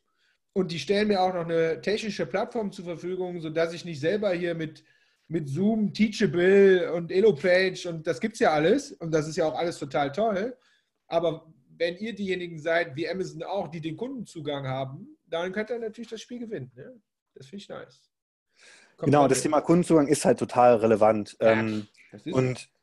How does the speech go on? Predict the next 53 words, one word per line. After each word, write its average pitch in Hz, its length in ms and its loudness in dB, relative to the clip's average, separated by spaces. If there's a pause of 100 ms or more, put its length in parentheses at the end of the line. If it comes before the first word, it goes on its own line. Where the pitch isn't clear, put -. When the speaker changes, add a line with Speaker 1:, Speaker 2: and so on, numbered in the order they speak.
(220)
Speaker 2:
ist 151 180 6
es 151 140 2
halt 143 140 6
auch 143 200 6
im, 131 200 2
im, 123 260 0
äh, 120 240 4
im 123 140 0
B 131 80 2
two 131 120 -2
B-Bereich 143 580 4
natürlich. 156 720 2
Ähm, 120 400 2
B 135 80 -4
two 135 100 4
C, 160 340 2 (200)
äh, 135 360 0
wurde 135 240 6
ja 127 200 8
jetzt - 360 0
gro-, 127 360 0
großflächig - 400 4
umgerollt. 143 480 4
Wir 117 80 2
sehen 127 220 2
das, 117 180 -2
wie, 117 200 0
wie 117 60 -4
es 113 100 -2
auf 107 120 -2
B 123 80 -8
two 123 100 -2
B 147 140 -6
zukommt. 139 500 0 (120)
Speaker 1:
Ja. 156 160 -8
Speaker 2:
Und 113 120 0
da 131 240 6
kann 135 240 -4
man 127 100 2
jetzt 139 160 2
noch 131 100 0
sagen, 131 180 4
man 123 140 2
ist - 380 -4
gerade 127 280 6
noch 120 240 0
handlungsfähig 151 720 2 (440)
in 131 160 2
bestimmten 139 320 2
Bereichen, 127 480 4
aber 113 260 4
es 117 120 -4
ist - 340 -12